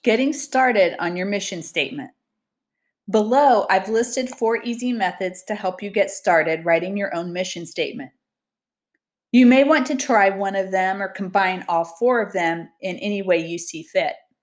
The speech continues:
These are just suggestions, so feel free to find your own method. So method one,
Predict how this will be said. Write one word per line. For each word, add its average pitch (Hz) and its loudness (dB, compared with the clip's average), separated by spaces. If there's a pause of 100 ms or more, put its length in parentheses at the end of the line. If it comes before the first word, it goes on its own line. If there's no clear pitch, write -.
(640)
These 208 0
are 285 4
just 254 2
suggestions, 214 -2 (180)
so 196 0
feel 226 4
free 254 -2
to 240 2
find 170 0
your 175 -2
own 180 -4
method. 175 -2 (800)
So 226 -2
method 220 4
one, 208 0